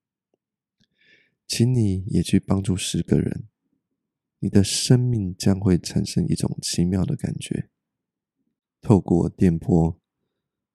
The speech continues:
瑞克的节目传遍了德国的千家万户，人们都被这个故事深深触动。很多人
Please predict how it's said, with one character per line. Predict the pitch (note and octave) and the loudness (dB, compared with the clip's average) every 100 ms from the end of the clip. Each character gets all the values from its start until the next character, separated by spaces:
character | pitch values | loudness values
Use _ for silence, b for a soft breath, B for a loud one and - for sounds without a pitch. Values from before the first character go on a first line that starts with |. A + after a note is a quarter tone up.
| _ _ | _ _
瑞 | - A#2 | 6 6
克 | - | 6
的 | G#2+ | 4
节 | F#2 - F#2 | 4 2 2
目 | G2+ G2 | 2 0
传 | E2+ - F#2 | 0 -2 -2
遍 | - G2 | 0 0
了 | E2+ | 0
德 | - G2 A#2+ | 0 0 2
国 | - F2+ | 0 0
的 | E2 | 0
千 | - - - G#2+ A2 | -4 -6 -4 -4 -4
家 | - G2+ | -4 -2
万 | G2 G2 F2+ | -2 -2 -4
户， | - G2 E2+ - _ _ _ _ _ _ | -2 -2 -2 -6 _ _ _ _ _ _
人 | A2 G2+ | 4 6
们 | G2 F#2 | 6 0
都 | F2 G2+ | 4 4
被 | - F#2 | 6 2
这 | F2+ | 2
个 | F#2+ E2+ | 2 2
故 | - F2+ | 2 0
事 | E2 - E2+ - D3 | 0 -2 -2 -2 -6
深 | - G#2+ | -2 -2
深 | G#2+ G2+ G2 | 0 0 0
触 | - | -2
动。 | G#2+ - - A#2 _ _ _ _ _ _ _ _ _ | 0 0 -2 -6 _ _ _ _ _ _ _ _ _
很 | - A#2+ | -2 -2
多 | B2+ D3+ E3+ | 2 2 4
人 | C#3+ A2+ A2+ | 4 2 -2